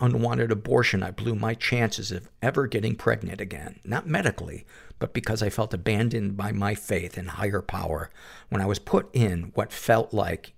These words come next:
an impossible position." Uh, I'm in A C A, uh, which is, uh, a support group for adult child of, uh, alcoholism or dysfunction. And, uh,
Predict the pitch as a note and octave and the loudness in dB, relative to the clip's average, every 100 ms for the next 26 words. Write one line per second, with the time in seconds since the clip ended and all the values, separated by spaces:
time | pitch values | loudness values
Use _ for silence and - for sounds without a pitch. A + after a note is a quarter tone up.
0 | - G2 F2+ - F#2+ - F2 F#2 - E2+ | -4 -2 -4 -2 -2 0 -4 -4 -4 -4
1 | F#2+ F#2 - - - - - - - - | -4 -4 -8 -12 -16 -20 -20 -20 -20 -20
2 | - - - - - - - A2 G#2+ G2+ | -20 -20 -20 -20 -20 -10 -4 0 2 2
3 | - A2 A#2+ B2 - C3 C3 - C3 A#2 | 6 6 8 6 6 6 6 4 6 8
4 | A#2 F#2+ A2+ - - - - G2+ G#2+ - | 6 4 0 -8 -14 -18 -4 0 0 2
5 | F#2+ - A2 F#2 F2+ F2 E2+ D#2+ - - | 0 2 0 0 -2 -4 -4 -4 -4 0
6 | - E2+ F#2 E2+ F#2 F2 - F2 - F#2 | 0 2 -2 0 0 0 0 -4 -2 -2
7 | F2+ E2 E2 E2+ - - F2+ E2+ D#2 - | -2 -4 -6 -8 -8 -6 -4 -4 -6 -2
8 | F2 E2 F#2 F2+ F2 E2+ - - F2 - | -2 -2 -4 -4 -4 -6 -6 -4 -4 -4
9 | - F2+ - - - - - G2+ G2+ G2+ | -6 -8 -12 -16 -16 -18 -4 0 0 -2
10 | - G2 F#2 F#2 F2+ | -2 -4 -2 -2 -6